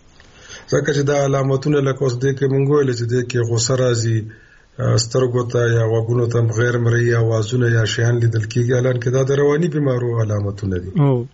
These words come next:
Speaker 1: نو دې علامتونو نه دی چې دې کې بیا ډاکټر په دې پوهېږي چې کم علامتونه اوس کم طرف ته روان دي.
Speaker 2: صحیح.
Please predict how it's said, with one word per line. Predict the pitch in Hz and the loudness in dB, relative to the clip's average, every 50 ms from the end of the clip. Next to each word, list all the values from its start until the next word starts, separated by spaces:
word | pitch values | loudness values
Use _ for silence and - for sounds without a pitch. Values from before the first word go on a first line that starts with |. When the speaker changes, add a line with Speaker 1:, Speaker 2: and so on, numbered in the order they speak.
| - - _ _ - - _ _ - _ _ _ - - - _ - - - - - - - - - - _ - - - - - - - - - - - - | -20 -20 _ _ -20 -20 _ _ -20 _ _ _ -20 -20 -20 _ -20 -20 -20 -20 -20 -20 -20 -20 -20 -20 _ -20 -20 -20 -20 -20 -20 -20 -20 -20 -16 -8 -4
Speaker 1:
نو | 135 131 135 143 156 151 147 147 143 | -2 0 0 0 0 -2 -4 -6 -2
دې | 170 190 202 170 | -2 0 0 0
علامتونو | 180 165 160 160 160 165 160 160 175 180 185 175 175 | 0 -2 -2 -2 -2 -2 -4 -2 -2 -2 0 0 0
نه | 170 165 165 170 156 143 - | 0 0 0 -2 -4 -6 -10
دی | - 113 139 165 185 180 | -12 -4 -2 -2 0 0
چې | - 156 135 | 0 -2 0
دې | 156 165 160 - | 0 -2 0 0
کې | 160 147 135 | -2 0 0
بیا | 143 143 147 | 0 0 0
ډاکټر | 143 139 139 127 113 156 165 160 - | 0 -2 -2 -2 -2 -2 -4 -2 0
په | 143 | -2
دې | 143 147 147 147 123 | 0 0 0 0 0
پوهېږي | 135 147 156 143 143 | 0 0 2 2 0
چې | 127 135 131 120 | 0 0 -2 -2
کم | - 151 151 151 147 | 0 -2 -2 -2 -2
علامتونه | 131 127 127 127 123 123 123 120 - 139 131 131 | -2 0 0 0 2 0 0 0 0 0 0 2
اوس | 123 110 - | 0 -2 -4
کم | - - 131 123 113 | -2 -2 -2 -2 0
طرف | 117 113 98 95 87 - - | 0 -2 -2 -2 -4 -4 -6
ته | - 90 | -6 -4
روان | 90 87 87 87 87 82 82 | -4 -2 -2 -2 -4 -4 -6
دي. | - - - - - - - - - - - | -10 -12 -18 -20 -20 -20 -20 -20 -20 -14 -10
Speaker 2:
صحیح. | - - - 151 135 123 113 | -8 -4 -2 0 0 0 0